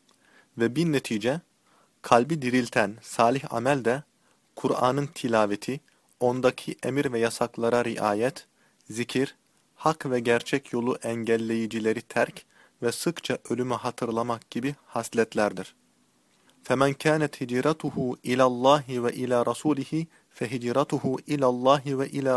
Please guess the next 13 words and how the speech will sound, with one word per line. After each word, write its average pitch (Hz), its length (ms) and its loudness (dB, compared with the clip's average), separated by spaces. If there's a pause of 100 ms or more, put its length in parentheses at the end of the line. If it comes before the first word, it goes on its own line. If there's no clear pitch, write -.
رَسُولِهِ. 104 500 -4 (1200)
Binaenaleyh, 147 720 2 (400)
maksat 131 520 0
ve 123 160 0
amaç 131 420 -2
bakımından 120 640 -2 (340)
kimin 151 300 -2
hicreti 123 640 -4 (320)
Allah'a 123 760 0
ve 123 140 0
onun 127 500 -4
Resulüne 120 520 -2
olursa, 151 600 0